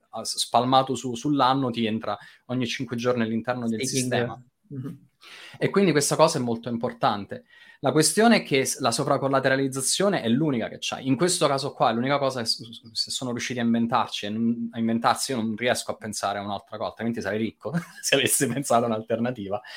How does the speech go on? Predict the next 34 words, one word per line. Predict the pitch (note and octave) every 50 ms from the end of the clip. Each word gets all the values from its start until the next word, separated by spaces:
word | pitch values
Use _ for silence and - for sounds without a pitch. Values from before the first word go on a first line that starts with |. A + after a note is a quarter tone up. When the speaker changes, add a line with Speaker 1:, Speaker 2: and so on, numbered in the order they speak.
| - - - - - _
Speaker 1:
Però | - D3+ F#3
in | G3
questo | F3 D3 C3+ - - C3
momento | B2+ B2 C3 C3+ C3+ - C#3+
qua | - - F3+ F3+ F3+ D3+
sembra | - C3 A#2+ A#2+ A2+ A2 G#2+
che | G#2 A#2 A#2 A2+ G#2+ - - _ _ _ _ _ _ _
quattrocento, | _ D3+ C#3+ C#3+ - - D#3 D3+ F3+ F3 E3+ E3
ve-, | D#3 E3+
se | D3 - D3+ C#3+
già | C3 D#3+ E3+
vedi | F3 F3 D#3+ D3+
adesso | C#3 D#3 D3 C#3 - - B2+
che | A#2+
il | A#2+ A#2
sistema | - C3+ - - D#3 D3+ C3+ A#2+ A2+
è | A2
stato | - - A#2+ A#2+
appena | A2+ - - C#3+ C#3
lanciato, | C#3+ D#3 D3+ D3 - - D#3+ D3+ C#3 - A#2+ A2+
era | G#2+ A2+
andato | A#2 A#2 A#2 A#2 C3
subito | B2 - E3+ E3 C#3 B2 A#2+
all'ottocento | B2 B2 B2+ B2 - C3 A2+ C3+ C3 B2+ A#2+ B2+
per | B2 A#2
cento | A#2 - C#3+ C#3 A#2 A2+
perché | A2 - - B2+
tutti | - F#3 F#3 - - A#2+
quanti | A#2+ A#2 A2+ A2 G#2 A#2
eccitatissimi | G#2 - - A#2 - G#2+ - C3 A#2 - - - A#2
andiamo | A2+ A2+ A2+ A2+
a | A2
mintare | A2+ A2+ A2+ A#2+ A#2+ D3
Shen, | C#3+ - - - A2 G#2+ G#2 G2+